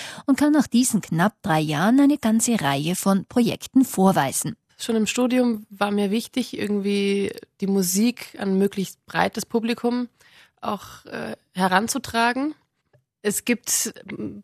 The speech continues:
Speaker 2: Probenbesuchsangebote, die wir allerdings jetzt vorbereiten. Das heißt, die Schulklasse sitzt nicht komplett verdattert, die anderthalb Stunden bei uns in der Generalprobe, sondern sie wissen, worum es geht. Sie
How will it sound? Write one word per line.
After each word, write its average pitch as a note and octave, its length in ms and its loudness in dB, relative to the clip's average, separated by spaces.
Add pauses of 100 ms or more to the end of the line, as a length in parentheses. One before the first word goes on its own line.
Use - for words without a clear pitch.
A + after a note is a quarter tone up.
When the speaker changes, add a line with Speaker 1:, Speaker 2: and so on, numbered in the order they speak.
Speaker 2:
Probenbesuchsangebote, A#3+ 1500 0
die G#3+ 160 -4
wir G#3 80 -2
allerdings G3 400 -2
jetzt F3 160 -4
vorbereiten. F#3+ 800 -2
Das G3+ 160 -4
heißt, F3+ 240 -2
die F#3 60 -8
Schulklasse G3 420 -6
sitzt F#3+ 320 -4
nicht G3 180 -2
komplett F3+ 360 -4
verdattert, - 680 -2
die A#3 120 0
anderthalb A#3 400 0
Stunden B3+ 480 0
bei A3+ 120 2
uns A3+ 280 -2
in A#3+ 140 -4
der A3 240 0
Generalprobe, G#3+ 720 -2 (340)
sondern G3+ 500 0
sie F#3+ 200 -4
wissen, F3+ 560 -2
worum F3 400 -4
es - 180 -4
geht. C4 380 2
Sie - 420 -2